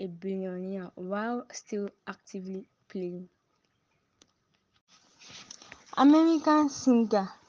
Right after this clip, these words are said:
K K Yates has added another child to her ever-expanding brood. The singer-stroke-songwriter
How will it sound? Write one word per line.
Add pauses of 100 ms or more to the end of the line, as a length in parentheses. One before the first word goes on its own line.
(120)
K
K
Yates (500)
has
added
another
child
to
her
ever-expanding
brood. (1120)
The
singer-stroke-songwriter